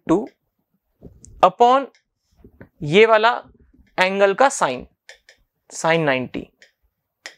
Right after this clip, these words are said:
ठीक है। This will be equals to, इस एंगल को मैं अल्फा बोल लेता हूँ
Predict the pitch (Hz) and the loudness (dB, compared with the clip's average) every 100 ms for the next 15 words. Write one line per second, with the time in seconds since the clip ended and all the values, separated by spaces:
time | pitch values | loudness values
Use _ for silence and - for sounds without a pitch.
0 | _ 190 294 - - - - - - - | _ -6 -6 -8 -12 -16 -18 -18 -18 -20
1 | - - - - - 233 262 262 277 254 | -20 -20 -20 -20 -2 -2 0 0 0 0
2 | 294 226 196 233 214 - 247 311 _ _ | -2 -4 0 2 0 -4 -10 -12 _ _
3 | - - - - - 247 269 254 277 285 | -18 -18 -18 -20 -4 0 2 2 2 0
4 | 277 - 202 208 240 190 156 147 - 262 | -2 0 0 2 0 0 -2 -4 -4 -12
5 | - - - | -14 -16 -16